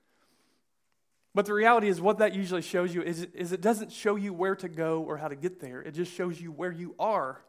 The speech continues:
And that is a problem. See, this tension is true for the world outside of the church, outside of those who are in Christ, outside of those who live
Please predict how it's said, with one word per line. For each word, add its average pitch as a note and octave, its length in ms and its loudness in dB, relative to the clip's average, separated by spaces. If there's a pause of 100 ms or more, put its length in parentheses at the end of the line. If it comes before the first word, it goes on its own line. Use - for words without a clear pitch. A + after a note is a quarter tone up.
(840)
And E3 180 -4
that G#3 160 4
is F#3+ 100 0
a F3 60 -2
problem. C#3+ 540 0 (2250)
See, - 120 -2
this G3 160 2
tension B3 360 4
is F#3+ 120 0
true G#3+ 260 0
for G3+ 160 2
the D#3+ 120 2
world F#3+ 580 4
outside E3 640 4
of G#3 120 4
the F#3 80 2
church, F#3 280 0
outside F#3 400 6
of G#3 100 6
those G#3 220 6
who G#3 60 -2
are F#3 80 2
in F3 120 -4
Christ, F3 260 0
outside F#3+ 440 6
of G3 100 0
those G3 260 4
who F#3+ 120 -2
live F#3 520 6